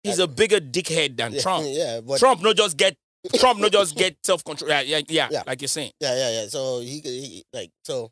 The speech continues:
Speaker 2: I mean, we'll see. It's not our country. Well, it's, it's your country.
Speaker 1: It's my country. You know what I'm
Speaker 2: It's,
Speaker 1: saying? I'm
Speaker 2: yeah,
Speaker 1: just,
Speaker 2: it's
Speaker 1: I'm just
Speaker 2: not
Speaker 1: worried that my country is gonna turn into your country.
Speaker 2: <laughs>
Speaker 1: You know what I'm saying? Like,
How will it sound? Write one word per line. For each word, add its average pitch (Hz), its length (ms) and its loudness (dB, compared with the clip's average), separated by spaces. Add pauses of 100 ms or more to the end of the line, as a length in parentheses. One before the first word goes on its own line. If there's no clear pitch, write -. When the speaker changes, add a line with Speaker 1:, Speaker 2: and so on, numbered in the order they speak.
(140)
Speaker 2:
I 147 40 -14
mean, 160 180 -6 (1000)
we'll 151 80 -8
see. 151 180 -2
It's 135 120 -4
not 151 160 -4
our 92 140 -6
country. 107 420 -12 (160)
Well, 143 120 0
it's, 135 140 -2
it's 165 140 -2
your 170 120 4
country. 165 340 -2
Speaker 1:
It's 127 100 -2
my 127 140 0
country. 120 340 -6
You 110 120 -6
know - 40 0
what 135 60 0
I'm 123 60 -2
Speaker 2:
It's, 110 80 -6
Speaker 1:
saying? 110 120 -4
I'm 120 120 -2
Speaker 2:
yeah, - 20 -6
Speaker 1:
just, 131 180 -2
Speaker 2:
it's 113 100 -6
Speaker 1:
I'm 135 100 0
just 139 180 -2
Speaker 2:
not 143 60 4
Speaker 1:
worried 139 200 4
that 123 80 0
my 120 120 -4
country 135 260 -6
is 120 100 -6
gonna 127 200 -6
turn 127 260 -8
into 120 180 -10
your 110 120 -10
country. 120 500 -6
Speaker 2:
<laughs> - 20 -18
Speaker 1:
You 127 80 -6
know 123 300 -2
what 139 320 0
I'm 127 80 0
saying? 131 160 2
Like, - 240 -2